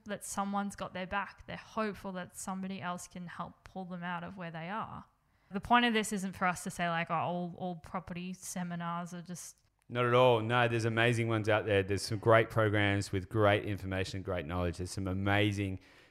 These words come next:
Speaker 2: guides, mentors, educators, and teachers out there. There are fantastic ones.
Speaker 1: Yeah, and like Goose said, like,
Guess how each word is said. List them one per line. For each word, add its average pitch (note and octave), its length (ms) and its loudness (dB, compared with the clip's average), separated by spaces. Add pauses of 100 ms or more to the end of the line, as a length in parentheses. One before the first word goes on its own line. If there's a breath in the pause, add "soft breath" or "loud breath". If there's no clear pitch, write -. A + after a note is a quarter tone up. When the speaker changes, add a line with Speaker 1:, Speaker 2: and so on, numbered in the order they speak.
(120)
Speaker 2:
guides, G2+ 400 6
mentors, G2 400 -2
educators, F#2+ 520 0
and F2+ 120 -4
teachers F#2 360 -4
out F2 160 0
there. F2 120 -4
There F2 120 -2
are F2+ 60 -2
fantastic - 720 -8
ones. F2+ 240 -12
Speaker 1:
Yeah, F3 260 -6
and A3+ 100 -6
like A3+ 200 -2
Goose G#3 160 -2
said, F3+ 260 -2
like, F#3 160 -2